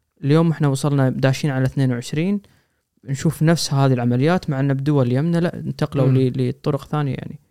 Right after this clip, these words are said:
Speaker 2: هو شوف، لازم كذلك يعني ما تي-، ما يقدر بنك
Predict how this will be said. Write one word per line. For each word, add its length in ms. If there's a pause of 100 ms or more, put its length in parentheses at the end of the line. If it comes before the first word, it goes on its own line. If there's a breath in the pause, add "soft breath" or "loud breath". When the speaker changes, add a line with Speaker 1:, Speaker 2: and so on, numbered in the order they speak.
(480 soft breath)
Speaker 2:
هو 100
شوف، 260
لازم 460
كذلك 560
يعني 160
ما 180
تي-، 160
ما 180
يقدر 260
بنك 340